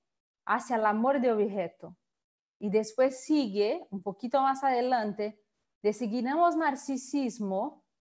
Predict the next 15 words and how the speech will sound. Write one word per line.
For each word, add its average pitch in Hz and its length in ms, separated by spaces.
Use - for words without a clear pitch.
el 214 180
individuo 233 520
empeñado 277 760
en 226 140
desarrollar, 214 1080
en 214 240
su 277 160
desarrollo, 240 760
perdón, 190 480
que 233 100
sinta-, 226 640
sintetiza 247 1040
en 220 180
una 311 260
unidad 233 520